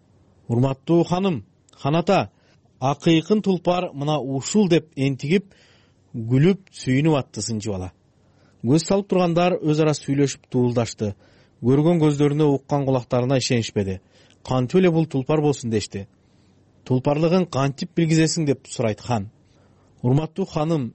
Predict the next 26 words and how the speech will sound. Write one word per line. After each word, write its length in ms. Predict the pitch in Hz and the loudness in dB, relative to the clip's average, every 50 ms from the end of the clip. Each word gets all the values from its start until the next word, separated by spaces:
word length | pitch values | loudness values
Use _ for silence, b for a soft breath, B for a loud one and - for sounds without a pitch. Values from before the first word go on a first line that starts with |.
| _ | _
өзүм 320 | 123 127 135 147 160 180 180 | -2 0 0 2 2 0 0
эки 320 | - - 143 147 143 - 170 | 0 0 0 0 0 -2 -2
жыл 140 | 180 175 | -2 0
баксам, 500 | 160 160 151 - - - 160 156 156 120 | 0 0 -2 0 0 0 0 0 0 -4
тулпарлыгын 600 | - - - 131 123 - 131 127 131 135 131 135 135 | -6 -8 -8 -8 -4 -2 -2 0 0 0 0 0 0
билгизем", — 380 | 143 143 143 156 160 175 165 156 | 0 0 2 2 2 2 2 2
дейт 180 | 135 120 - | 2 0 0
сынчы. 420 | - - 120 110 - - 104 92 92 - _ _ _ _ _ _ b b b b b b b b b b b - | -2 -6 -6 -6 -4 -6 -6 -8 -8 -14 _ _ _ _ _ _ b b b b b b b b b b b -6
Хан 260 | - - 170 196 196 | -4 -4 -2 -2 0
баланын 360 | 175 175 175 175 180 170 160 | 0 0 2 2 2 0 0
айткандарына 560 | 160 - - 151 143 135 131 131 131 143 131 120 | -2 -2 -2 -2 0 0 0 0 0 -2 -2 0
көнөт. 380 | 120 120 123 113 - - - b b b b b b b b b b _ | 0 2 2 0 0 -4 -10 b b b b b b b b b b _
Жаман 360 | - 104 120 131 156 180 190 175 | -4 0 0 2 2 2 2 2
жатак 300 | 165 160 160 175 165 151 | 0 0 2 0 0 0
атка 280 | 147 - - - 151 | 0 0 -2 -2 0
деп 200 | 135 156 160 160 - _ | 0 0 -2 -2 -4 _
жер 280 | - 123 123 139 151 - | -6 -2 0 0 0 0
төлөө 240 | - 135 127 131 135 | -2 0 2 2 2
каздырат. 400 | 127 123 117 107 110 110 107 104 - _ _ _ _ _ _ _ _ 113 | 2 0 -2 -2 -2 -2 -2 -4 -6 _ _ _ _ _ _ _ _ -10
Жоор 380 | 104 104 113 131 151 170 170 156 | -2 2 4 4 4 4 2 2
жана 200 | 160 151 151 143 | 0 0 0 -2
котур 420 | - - - 135 - - 156 143 | -4 -6 -6 -4 -2 0 0 0
атты 240 | 127 - - - 123 | 0 -2 -6 -6 -2
жер 160 | 120 131 123 | -2 -2 0
төлөөгө 340 | - 135 127 123 120 123 120 113 | 0 -2 0 0 0 0 0 0
киргизип, 400 | 120 117 117 120 131 170 180 | 0 -2 -2 0 0 0 0